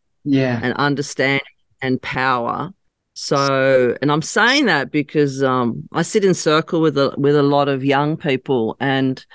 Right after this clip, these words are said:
Speaker 2: sometimes I'm going, "Oh, I don't wanna do this anymore." It's like, it's quite hard in this world, right?
Speaker 1: Yeah.
Speaker 2: It's not very recognized, but we, we, we become, we're coming out of the earth, uh,
Speaker 1: Yeah.
Speaker 2: which is wonderful.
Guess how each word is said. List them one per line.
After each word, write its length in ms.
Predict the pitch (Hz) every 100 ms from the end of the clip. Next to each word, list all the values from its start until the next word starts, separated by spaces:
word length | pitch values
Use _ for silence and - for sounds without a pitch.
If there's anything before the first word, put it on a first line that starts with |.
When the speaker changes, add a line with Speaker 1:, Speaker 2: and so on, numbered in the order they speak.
| - _
Speaker 2:
sometimes 420 | - 190 190 185
I'm 140 | 156 147
going, 260 | 147 143 131
"Oh, 260 | 143 - -
I 40 |
don't 180 | 147 -
wanna 220 | 101 156
do 340 | 127 120 135 151
this 260 | 160 147
anymore." 560 | 151 131 131 120 117 104
It's 160 | 98 -
like, 240 | 117 110
it's 200 | - -
quite 340 | - - 208
hard 260 | 160 123 127
in 80 | 139
this 220 | 120 -
world, 240 | 113 107
right? 260 | - 110 143 - - - -
Speaker 1:
Yeah. 340 | 165 147 143
Speaker 2:
It's 140 | 135 123
not 160 | 151
very 220 | 135 131 113
recognized, 680 | 120 143 151 127 - - -
but 120 | 185
we, 180 | 196 190 -
we, 320 | 175 160 147
we 180 | 151 160
become, 440 | 160 147 180 156
we're 100 | 156
coming 320 | - 190 180
out 120 | 156 135
of 60 |
the 120 | 123
earth, 440 | 139 139 95 120 - _ _ _
uh, 100 | 117 170
Speaker 1:
Yeah. 100 | 131
Speaker 2:
which 220 | - -
is 160 | 127
wonderful. 600 | 127 123 120 123 131 151